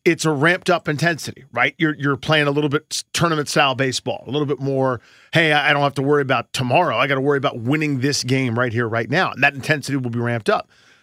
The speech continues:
The young players on the Nationals are not going to experience that for some time, presumably, hopefully in, within a couple of years. But still, this is their chance to kind of see what that's like. This is their chance to participate in hugely important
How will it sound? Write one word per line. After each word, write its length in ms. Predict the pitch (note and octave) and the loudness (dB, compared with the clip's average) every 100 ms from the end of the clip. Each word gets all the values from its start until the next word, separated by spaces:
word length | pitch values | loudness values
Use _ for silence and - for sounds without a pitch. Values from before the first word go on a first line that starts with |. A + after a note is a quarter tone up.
| _ | _
The 100 | C3+ | 0
young 320 | E3+ D#3+ C4 F#3+ | 2 4 2 2
players 320 | G3+ A#3 F3 | 4 4 4
on 120 | D#3+ | 2
the 60 | C#3 | 2
Nationals 440 | G3+ A3+ B2 B2+ - | 2 2 -2 -2 2
are 120 | D#3 | 2
not 260 | C3 E3 | 4 2
going 260 | C#3+ D#3 D3+ | 2 -2 0
to 80 | C#3 | -2
experience 500 | - - F3+ C3+ A2 | -2 0 2 0 -2
that 260 | A2+ A#2+ - _ _ | -2 -2 -6 _ _
for 300 | A2 A2 A2+ | -6 -6 -4
some 220 | - C#3 | -2 -2
time, 260 | C3+ B3 D#3 | 2 2 2
presumably, 440 | B2 A2+ G2 - | -4 -6 -6 -12
hopefully 440 | G#2 D#3+ - B2+ C3+ | -4 -4 -4 -4 -4
in, 120 | B2 | -4
within 220 | A2 A2 | -8 -8
a 40 | G#2+ | -6
couple 220 | B2 A2+ | -6 -8
of 60 | G#2+ | -8
years. 260 | G#2 D3 | -6 -4
But 180 | C#3+ E3 | -2 -2
still, 280 | - B3+ - - - - - _ _ _ _ _ _ _ | 2 0 0 -12 -20 -20 -20 _ _ _ _ _ _ _
this 320 | A2 G3+ C4+ | 0 2 2
is 220 | A#3+ A3+ C#3+ | 2 2 2
their 160 | G#3 | 2
chance 420 | G#3 G#3 A3 - - | 2 2 0 -2 -4
to 120 | F3 | -4
kind 400 | - D#3+ F#3+ F#3 | -2 0 2 2
of 280 | F3+ C3+ - _ _ _ | 0 -4 -20 _ _ _
see 280 | - - A3+ | -2 0 2
what 160 | A#3 | 4
that's 240 | A3+ G#3+ G3+ | 4 2 0
like. 380 | B3+ - - - _ _ - | -2 -2 -12 -20 _ _ -2
This 180 | G3+ | 0
is 80 | A#3 | 2
their 100 | A3 | 2
chance 280 | - G#3 G#3 | 2 0 0
to 100 | F#3+ | 0
participate 720 | D#3+ C#3+ A3 A3+ F3 D3+ C#3 - | 0 0 0 0 0 0 -2 -2
in 400 | D#3 C#3+ C#3+ C#3 - _ | 0 0 0 -2 -6 _
hugely 500 | - E3 F#3+ D#3 E3+ | -6 -2 -2 0 0
important 600 | D3 - D#3+ D3 C#3+ | 0 -2 -2 -2 -6